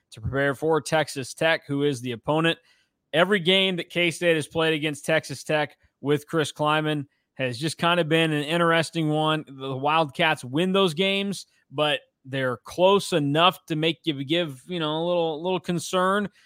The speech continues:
but K-State's always done enough to pull 'em out. And I'm sure if that would happen this week, you would absolutely take it if you're a Wildcat. But welcome into the K S O show. I'm Mason Voth,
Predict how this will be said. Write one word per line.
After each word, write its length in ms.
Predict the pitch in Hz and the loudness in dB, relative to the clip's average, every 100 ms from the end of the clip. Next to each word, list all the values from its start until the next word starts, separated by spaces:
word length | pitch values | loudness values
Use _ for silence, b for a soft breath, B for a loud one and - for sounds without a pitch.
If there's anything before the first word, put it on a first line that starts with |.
| b b | b b
but 180 | 147 - | -2 0
K-State's 480 | 160 160 175 151 | 0 0 0 0
always 300 | 165 165 156 | 2 4 2
done 180 | 135 156 | 2 0
enough 260 | 151 151 143 | 0 -2 -2
to 80 | 131 | -6
pull 300 | - 156 139 | -2 -2 0
'em 80 | |
out. 260 | 135 151 160 | 2 2 0
And 220 | 127 117 - _ _ - | -2 -8 -10 _ _ -8
I'm 140 | 117 | -8
sure 340 | - 185 196 | -2 0 4
if 100 | 185 143 | 2 4
that 160 | 185 | 4
would 100 | 175 | 4
happen 320 | 165 175 175 170 | 4 2 2 -2
this 220 | 170 - | -2 0
week, 220 | 170 151 | -2 0
you 100 | 170 | 0
would 100 | 160 | 0
absolutely 640 | 156 160 - 147 147 139 | 2 0 -4 -4 -4 -4
take 260 | 127 147 127 | -2 -2 -2
it 80 | 131 | -4
if 120 | 117 | -4
you're 140 | 135 | -2
a 40 | 123 | 0
Wildcat. 600 | 123 113 107 - 90 - | 0 -2 -6 -10 -14 -10
But 200 | - 117 | -6 -6
welcome 320 | 135 175 190 196 | 2 2 4 0
into 120 | 196 | 0
the 100 | 175 | 0
K 180 | 185 180 | 4 4
S 200 | 175 - | 4 2
O 140 | 175 | 2
show. 240 | 156 175 | 2 2
I'm 220 | 139 165 160 | 2 2 2
Mason 340 | 156 - 139 | -2 -2 -4
Voth, 220 | 135 139 | 0 0